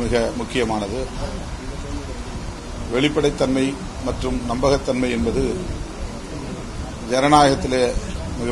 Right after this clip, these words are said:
முக்கியமான கூறுகள். தேர்தல் ஆணையம் ஒரு சார்பு இன்றி மக்கள் பக்கம் நின்று ஜனநாயகத்தை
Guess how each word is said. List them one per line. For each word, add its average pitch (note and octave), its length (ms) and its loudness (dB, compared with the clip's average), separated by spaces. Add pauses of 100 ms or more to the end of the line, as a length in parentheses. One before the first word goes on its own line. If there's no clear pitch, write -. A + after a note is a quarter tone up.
முக்கியமான B2+ 360 2 (140)
கூறுகள். A#2+ 380 0 (1200)
தேர்தல் C#3 360 6
ஆணையம் A#2 340 2 (2750)
ஒரு C3 200 4
சார்பு C3+ 340 6 (760)
இன்றி A#2+ 280 2 (2000)
மக்கள் D3 380 2
பக்கம் C3 340 2
நின்று A#2+ 300 0 (680)
ஜனநாயகத்தை A#2+ 640 4